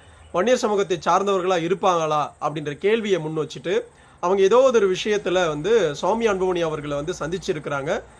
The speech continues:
அது என்ன மீட்டப் கூட, கூட தெரியல. அந்த மீட்டப்போடைய, அஹ், அந்த புகைப்படத்தை எடுத்து போட்டு அதுக்கு கீழே வந்து பார்த்தீங்கன்னா ஒருவேளை இருக்குமோ அப்படின்ற ஒரு கேள்வியை பட்டியல் சமூகத்தை சார்ந்து "சாதி ஒழிப்பே மக்கள் விடுதலை" அப்படின்னு சொல்லிக்கிட்டு ஊரை ஏமாத்திக்கிட்டு தெரியிற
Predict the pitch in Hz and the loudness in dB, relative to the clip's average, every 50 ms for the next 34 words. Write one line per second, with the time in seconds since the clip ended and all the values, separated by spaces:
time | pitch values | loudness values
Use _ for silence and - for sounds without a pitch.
0 | - - - - 147 160 160 160 185 220 220 196 196 196 - - 202 - - 180 | -20 -10 -8 -6 -4 -4 -2 -2 -2 -2 0 2 2 2 2 0 -4 -4 -4 -4
1 | 180 180 180 175 160 156 - - 202 214 214 170 175 170 165 170 160 139 143 180 | -2 0 0 0 -2 -4 -4 -2 -2 -2 -2 -2 -2 -2 -2 -2 -2 -2 -2 -4
2 | - - - - - - - - - - 165 208 220 226 214 202 214 240 208 240 | -4 -6 -12 -20 -20 -20 -20 -8 -4 -2 -2 0 0 0 0 0 0 2 2 2
3 | 190 190 202 185 175 175 165 165 175 208 247 - - - - 170 170 165 160 156 | 2 2 0 0 0 0 0 0 0 -2 -2 -4 -8 -8 -6 -4 -4 -4 -2 -4
4 | 160 151 147 180 185 226 247 - 220 190 180 156 175 165 160 170 175 202 160 151 | -4 -4 -2 0 0 0 0 2 0 0 0 -2 -4 -4 -4 -4 -4 -6 -4 -4
5 | 151 147 147 185 208 247 - - - - - - - - - 262 220 202 185 202 | -6 -4 -2 -2 -2 -2 -2 -6 -16 -20 -20 -20 -6 -2 0 2 2 2 2 0
6 | 202 - 233 247 233 214 196 190 196 170 170 175 208 208 190 190 190 190 208 220 | 0 2 2 2 2 2 2 0 -2 -2 -2 0 2 2 4 4 4 4 4 2
7 | 208 190 196 214 226 - 220 185 185 185 156 120 - - 151 160 156 180 165 160 | 2 0 0 -2 -4 -2 0 0 2 2 0 -2 -4 -6 -6 -4 -4 -2 -2 -2
8 | 160 151 147 147 - - 214 240 247 214 175 156 175 208 262 - - 175 170 - | -2 -4 -4 -4 0 4 4 4 4 2 0 -4 -4 -6 -6 -6 -6 -6 -4 -4
9 | 233 220 208 - 202 190 180 190 185 - 170 156 - - 165 165 160 156 160 180 | -4 -4 -4 -2 -2 -2 -2 -2 -2 -4 -6 -6 -4 -2 -2 0 0 -2 -2 -2
10 | 226 247 - - - - - - - - - 180 185 208 214 185 214 214 202 190 | -2 -2 -4 -6 -18 -20 -20 -20 -8 0 4 6 6 6 6 4 0 0 2 2
11 | 185 180 165 - 214 226 233 196 180 - - 214 202 175 185 190 190 190 202 208 | 2 0 0 0 0 2 2 2 0 -2 -2 -4 0 2 2 2 2 2 0 0
12 | 202 190 165 185 185 170 180 175 170 160 165 160 220 196 185 208 214 208 190 180 | 0 0 -2 -2 -4 -2 -4 -4 -4 -4 -4 -4 -2 0 0 2 2 2 2 2
13 | 170 175 175 160 175 165 160 156 143 160 147 147 147 170 220 - | 0 0 -2 -2 -4 -6 -6 -6 -8 -6 -6 -4 -2 -2 -4 -4